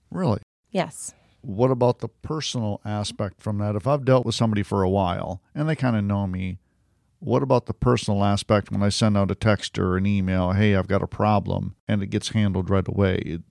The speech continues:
Speaker 1: how does, how does that work then for your partners?
Speaker 2: Sure. So that goes straight back to that company, so that we're not going to be the customer service side.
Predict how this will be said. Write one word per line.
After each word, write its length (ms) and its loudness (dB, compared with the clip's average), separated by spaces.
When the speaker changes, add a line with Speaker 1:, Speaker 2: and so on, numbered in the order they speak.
Speaker 1:
how 220 2
does, 420 -2
how 140 0
does 220 -2
that 240 0
work 320 0
then 400 0
for 140 -2
your 160 0
partners? 760 -2
Speaker 2:
Sure. 300 0
So 200 2
that 180 -4
goes 200 0
straight 420 -2
back 280 -2
to 100 -8
that 260 -6
company, 520 -6
so 220 -4
that 260 2
we're 280 -2
not 240 -4
going 240 0
to 60 -2
be 220 4
the 100 -2
customer 440 -2
service 440 -2
side. 440 0